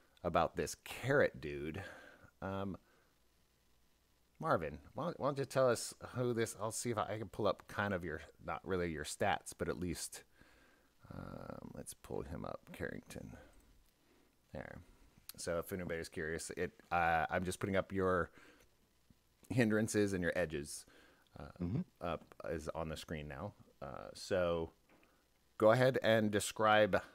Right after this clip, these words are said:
Speaker 1: you can describe your background, the planet, um, basically the backstory that you've kinda written in there.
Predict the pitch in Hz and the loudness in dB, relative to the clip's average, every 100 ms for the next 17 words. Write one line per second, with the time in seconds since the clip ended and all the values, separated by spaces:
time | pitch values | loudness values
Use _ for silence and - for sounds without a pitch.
0 | - - - _ _ _ - 107 101 95 | -20 -20 -20 _ _ _ -4 0 2 0
1 | - 98 90 85 85 107 107 - 113 104 | 4 4 4 2 0 4 4 4 2 2
2 | 101 90 - - - - - 85 82 80 | 0 -6 -14 -20 -20 -20 -12 -4 -2 -2
3 | 120 110 104 101 - - - _ _ - | 0 0 2 0 -4 -10 -12 _ _ -6
4 | 85 82 80 - - 123 143 147 151 120 | -4 -2 -4 -8 4 4 4 0 2 4
5 | 113 107 - 101 101 95 87 92 - 98 | 4 2 2 4 4 4 0 -2 -2 -2
6 | 87 92 110 104 104 104 | 0 0 0 2 2 0